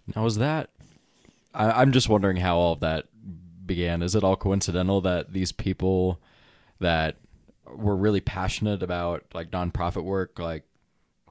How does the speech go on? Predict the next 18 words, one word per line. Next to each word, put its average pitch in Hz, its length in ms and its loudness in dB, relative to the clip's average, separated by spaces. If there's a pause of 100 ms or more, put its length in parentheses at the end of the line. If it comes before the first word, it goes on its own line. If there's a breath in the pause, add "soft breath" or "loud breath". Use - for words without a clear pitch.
(120)
came 113 220 0
to 120 80 2
Good 117 180 0
Shepherd, 110 560 2
or, 85 420 0 (380 soft breath)
you 92 100 -2
know, 87 140 0
was 90 180 -2
it 80 80 -8
just 92 360 -6
kind 92 160 -4
of 85 80 -6
a 87 40 -4
natural 92 340 -4
upbringing 90 380 -4
of 85 100 -8
the 90 60 -12
congregation? 92 1080 -2